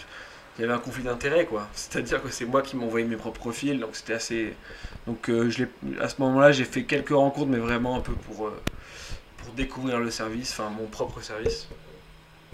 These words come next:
En revanche, il y a, euh, trois mois, j'ai décidé de m'inscrire de manière sérieuse sur Abricot, parce que maintenant on a recruté les équipes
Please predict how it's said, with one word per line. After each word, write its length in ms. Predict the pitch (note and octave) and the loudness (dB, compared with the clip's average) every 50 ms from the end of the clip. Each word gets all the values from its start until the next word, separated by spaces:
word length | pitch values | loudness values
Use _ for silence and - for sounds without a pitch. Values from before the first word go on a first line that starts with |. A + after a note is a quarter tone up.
| - - - - - - | -2 -2 -4 -8 -8 -4
En 80 | B2 | -2
revanche, 420 | A#2 A2+ B2+ B2 D#3 E3 D#3+ - - | 2 2 4 6 6 6 6 6 4
il 40 | B2+ | 4
y 20 | |
a, 180 | B2 A#2+ B2 A#2 | 6 6 8 8
euh, 200 | A2+ A2 G#2+ G#2 G2 - - - - - - - - - - - - - - - - - - - - - - - - - - - | 8 6 4 0 -6 -8 -12 -18 -20 -18 -18 -18 -18 -20 -20 -20 -20 -20 -20 -20 -20 -20 -20 -20 -20 -20 -20 -20 -20 -20 -16 -12
trois 220 | - - C3+ C3+ C3 | -2 4 6 6 8
mois, 200 | C#3 C#3+ D3+ D#3+ | 8 8 8 8
j'ai 80 | B2+ A#2 | 6 4
décidé 280 | A2+ A#2 - - C3 | -2 -4 -4 -4 -4
de 60 | C3 C3 | -4 -2
m'inscrire 340 | B2+ A#2+ A#2 - C3 C3 | -2 -2 -4 -4 -4 -4
de 60 | B2 B2 | -4 -4
manière 220 | A#2 A2+ G#2 G#2 | -4 -4 -4 -2
sérieuse 360 | - - - B2+ B2+ B2+ B2 A#2+ | -2 0 0 0 0 0 -2 -2
sur 160 | - - A2 | -2 -2 0
Abricot, 440 | G#2+ G#2+ A2 G#2 - - - - - - | 0 -2 -2 -6 -6 -6 -8 -8 -8 -8
parce 140 | - A2+ - | -10 -10 -8
que 100 | - A2 | -8 -6
maintenant 400 | A2 A2 A2 A#2 B2 B2+ B2+ A#2 | -4 -2 0 0 0 0 0 0
on 60 | G#2+ | -2
a 60 | G#2 | -4
recruté 260 | G#2 - - G#2+ - | -6 -8 -8 -6 -4
les 180 | A#2+ A#2+ A#2 A#2 | -2 -2 -2 -2
équipes 360 | A2+ A#2 - C3+ C3 - - | -4 -6 -8 -12 -12 -12 -14